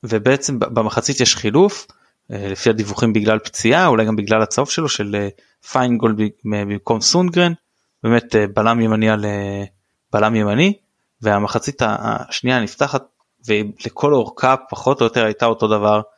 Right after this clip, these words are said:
שפשוט פנתנייקוס יושבים עלינו, ו-, ואנחנו מנסים ל-, להתמודד עם זה. עכשיו, כל עוד, אה, אה, שני החלוצים היו ביחד, אה, על המגרש, היה כתובת, עדיין יכולנו לסכן,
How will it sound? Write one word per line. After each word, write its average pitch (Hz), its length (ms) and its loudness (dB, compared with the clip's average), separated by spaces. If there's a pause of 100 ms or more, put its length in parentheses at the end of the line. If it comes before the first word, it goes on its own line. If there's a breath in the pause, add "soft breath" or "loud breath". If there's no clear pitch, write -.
(280 soft breath)
שפשוט - 460 -4
פנתנייקוס 113 800 0
יושבים 117 420 0
עלינו, 139 400 2 (480)
ו-, 101 1200 2
ואנחנו 113 300 -2
מנסים 117 400 4
ל-, - 20 2 (200)
להתמודד 107 520 0
עם 98 120 -4
זה. - 60 -12 (420)
עכשיו, 110 340 0 (520)
כל 165 340 2
עוד, 143 340 2 (600)
אה, 113 160 -4
אה, 107 240 -4
שני 131 260 0
החלוצים 123 520 0
היו 110 180 4
ביחד, 107 420 0 (220)
אה, - 60 -6 (220)
על 104 140 -6
המגרש, 101 1000 -4 (420)
היה 120 280 6
כתובת, 156 680 0
עדיין 120 440 0
יכולנו 131 380 0
לסכן, 117 640 0